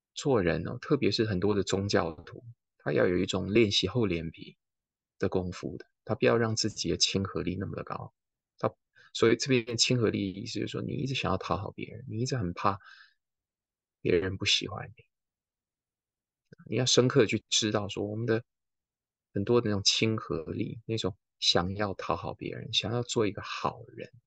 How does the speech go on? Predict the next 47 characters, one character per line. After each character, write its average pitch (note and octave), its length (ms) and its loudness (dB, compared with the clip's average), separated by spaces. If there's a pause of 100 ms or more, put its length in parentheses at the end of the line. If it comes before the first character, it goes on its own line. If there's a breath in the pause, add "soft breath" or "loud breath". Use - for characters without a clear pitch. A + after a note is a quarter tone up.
(680)
那 C#3+ 80 -4
其 - 120 0
实 B2+ 80 2
不 B2 120 -2
是 A#2+ 340 2 (920)
来 A2+ 160 -2
自 - 240 0
于 F2+ 160 -2
善 F2+ 340 2
良， D2+ 300 -12 (200)
它 A2+ 120 -8
是 A2 140 -2
来 F#2 140 -2
自 G2+ 140 -4
于 F#2+ 40 -2
一 - 20 -4
种 F#2 180 -4
畏 G2 220 6
怯， - 420 2 (280)
来 F#2+ 120 2
自 - 280 -2
于 G2+ 120 -2
一 F#2 40 -2
种 G2 200 -8
胆 - 260 -10
小。 - 320 -6 (720)
我 A2 80 -2
们 A#2 100 0
为 C3+ 40 4
什 A2 160 2
么 F#2 120 0
那 A2+ 120 2
么 G#2+ 60 2
在 G2+ 180 2
乎 G2 100 2
别 F#2 140 0
人 F2+ 100 -2
的 F2 60 -4
想 F2+ 280 -4
法？ - 180 -8
原 G2 180 -6
因 G2+ 80 -8
是 - 140 -8
因 B2 60 -4
为 B2 40 -4
我 G#2+ 80 -4
们 G2 180 -6